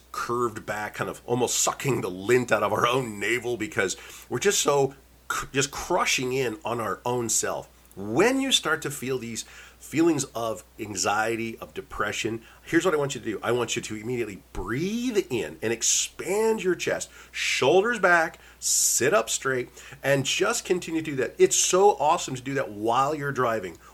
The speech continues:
while you're working. Note that you're just not hunched over that keyboard. You're not hunched over that meal table. You're not hunched over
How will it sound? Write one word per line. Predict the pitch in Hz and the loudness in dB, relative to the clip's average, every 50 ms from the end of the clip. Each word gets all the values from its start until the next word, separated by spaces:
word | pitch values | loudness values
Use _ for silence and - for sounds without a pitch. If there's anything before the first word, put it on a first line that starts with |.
| - - | -20 -16
while | 90 98 107 120 131 143 151 156 | -4 0 2 4 4 4 4 2
you're | 160 143 143 143 | 0 0 -2 -2
working. | 131 110 117 113 101 - - 80 85 - - - - - | 0 0 0 -2 -2 -4 -8 -10 -10 -14 -20 -20 -16 -10
Note | 98 110 117 127 135 147 165 165 | -8 -6 0 2 4 4 4 2
that | 139 131 | -2 -4
you're | 135 127 120 | -4 -6 -6
just | 98 131 131 - | -6 -8 -10 -6
not | 117 123 120 - - | -4 -4 -4 -4 -6
hunched | - - - - 147 143 147 - - 143 | -10 -8 -2 0 0 2 2 0 -2 -2
over | 123 123 117 117 | -2 -2 -2 -2
that | 117 110 - - | -2 -2 -4 -8
keyboard. | - - 110 101 85 85 87 85 82 | -12 -12 -12 -10 -8 -6 -6 -4 -4
You're | 87 95 | -4 -4
not | 101 92 - | -6 -6 -6
hunched | - - - 127 143 139 - - | -8 -6 -4 -4 -4 -4 -4 -4
over | 110 104 117 | -4 -4 -4
that | 113 110 - - | -4 -6 -6 -6
meal | 107 95 95 104 98 | -8 -8 -6 -6 -8
table. | - - 87 85 87 90 95 | -6 -6 -6 -4 -4 -4 -6
You're | 90 92 | -4 -6
not | 95 - - | -6 -8 -6
hunched | - 113 127 135 - - | -4 -4 -4 -4 -4 -4
over | 104 107 113 98 101 95 | -4 -4 -2 -2 -2 -2